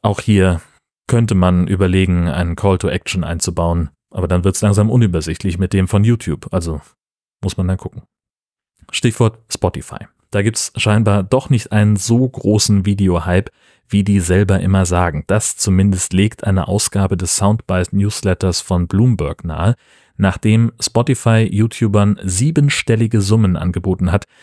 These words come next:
damit die ihren Kram künftig auch als Videopodcast bei Spotify hochladen. Das können sie, weil sie weltweit im vergangenen Jahr zwei Komma eins Milliarden Euro durch Werbung eingenommen haben. Kann man ja mal nachrechnen, wie viel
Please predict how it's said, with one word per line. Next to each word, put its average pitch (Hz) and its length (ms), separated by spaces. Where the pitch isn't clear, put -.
damit 95 280
die 107 120
ihren 98 200
Kram 98 320
künftig - 460
auch 98 200
als 98 240
Videopodcast 98 800
bei 107 100
Spotify - 560
hochladen. - 580
Das 156 180
können 175 200
sie, 151 180
weil 113 160
sie 107 160
weltweit 110 400
im 110 120
vergangenen 95 400
Jahr 90 180
zwei 87 200
Komma 90 220
eins - 240
Milliarden 90 380
Euro 95 240
durch 107 220
Werbung 110 360
eingenommen 80 520
haben. - 260
Kann 87 120
man 87 100
ja 92 80
mal 98 100
nachrechnen, 107 640
wie 98 120
viel 107 320